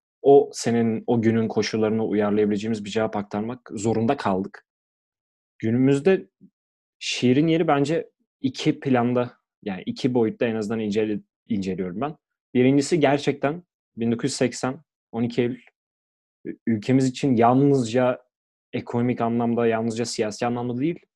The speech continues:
büyük bir dönüm noktası oldu. Ve ondan sonra aynı zamanda bütün kültürel üretimimiz de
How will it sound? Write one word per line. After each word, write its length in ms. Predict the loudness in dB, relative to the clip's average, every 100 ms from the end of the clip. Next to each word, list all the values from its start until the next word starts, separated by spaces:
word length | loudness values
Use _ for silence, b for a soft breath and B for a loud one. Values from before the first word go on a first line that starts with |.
| -6
büyük 320 | 0 0 0
bir 100 | 0
dönüm 200 | 2 2
noktası 380 | -2 -6 -2 2
oldu. 400 | 2 0 -6 -10 _ _ _ _ _ _ _ _ _ -2
Ve 80 | 2
ondan 420 | 4 4 4 2
sonra 260 | 0 -2
aynı 140 | 0 0
zamanda 480 | 0 0 0 -2 -8 -10
bütün 500 | -4 -4 2 2 2
kültürel 540 | 2 0 2 0 0
üretimimiz 720 | 0 -4 -4 -2 -2 -2 -2
de 200 | -4 -4